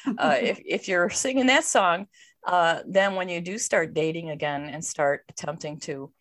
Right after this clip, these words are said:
Speaker 1: uh, be vulnerable and connecting with another person, sometimes you find yourself projecting some old things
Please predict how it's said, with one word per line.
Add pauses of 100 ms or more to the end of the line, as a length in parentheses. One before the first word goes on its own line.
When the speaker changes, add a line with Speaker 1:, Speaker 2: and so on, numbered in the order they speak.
(360)
Speaker 1:
uh, (280)
be
vulnerable
and
connecting
with
another
person, (640)
sometimes
you
find
yourself
projecting (540)
some
old
things